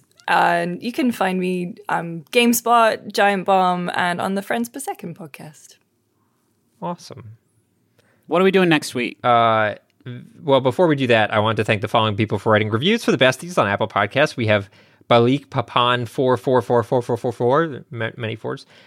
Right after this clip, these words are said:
Speaker 1: Sebster six six six, and Mick Sizzle. Thank you for writing reviews for the Besties on Apple Podcasts, and thank you to everyone else who has shared the show and talked about it and said how great it is. We greatly appreciate it.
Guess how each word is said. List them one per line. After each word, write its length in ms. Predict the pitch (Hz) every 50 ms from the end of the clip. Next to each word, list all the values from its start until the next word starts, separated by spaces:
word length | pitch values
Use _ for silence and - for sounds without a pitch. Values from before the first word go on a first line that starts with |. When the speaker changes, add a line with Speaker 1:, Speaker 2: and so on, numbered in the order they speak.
| - _ -
Speaker 1:
Sebster 580 | - - 135 127 135 - - 135 127 120 117
six 280 | - - - 113 - -
six 180 | - 104 -
six, 420 | - - 131 131 - - - - - _
and 220 | - 127 131 135
Mick 240 | 135 139 151 160 -
Sizzle. 500 | - - - 214 262 311 - 277 101 95
Thank 320 | 98 - - 123 139 143 -
you 80 | 120
for 140 | 104 - 110
writing 200 | 98 98 98 101
reviews 360 | 95 101 104 113 131 151 -
for 60 | -
the 80 | 120 98
Besties 440 | 90 107 127 - - 233 175 - 104
on 80 | 98
Apple 240 | 95 92 - - 101
Podcasts, 600 | - - - 120 156 - - 98 104 113 - - -
and 160 | - 143 -
thank 160 | 170 175 175
you 60 | 202 208
to 60 | 220
everyone 240 | 226 247 269 285 285
else 200 | 233 143 - -
who 60 | 123
has 100 | 117 -
shared 300 | - - 104 104 107 104
the 20 |
show 240 | - - 117 104 104
and 140 | 104 104 98
talked 200 | 98 95 - -
about 240 | 107 104 98 101 98
it 80 | 98 95
and 180 | 98 95 92 98 - _ _ _ _ _
said 220 | - - 110 107
how 120 | 101 98 101
great 220 | 92 101 95 90
it 140 | 87 87 87
is. 320 | 90 90 90 87 - - - _ _ _ _ _ _ _ _ -
We 220 | 107 107 104 113 - - - 160 143
greatly 460 | - 135 156 180 190 - 147 123 107
appreciate 560 | 104 - - 113 101 92 - - 104 98 95
it. 240 | 101 104 - -